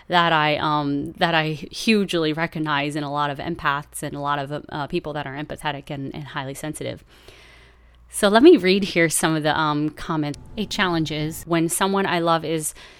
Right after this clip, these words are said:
is hurting, I hurt too. Exactly. So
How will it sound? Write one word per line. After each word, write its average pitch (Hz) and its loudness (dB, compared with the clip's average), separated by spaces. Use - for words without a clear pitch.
is 160 -4
hurting, 220 4
I 180 4
hurt 175 -2
too. 165 2
Exactly. 170 2
So 165 0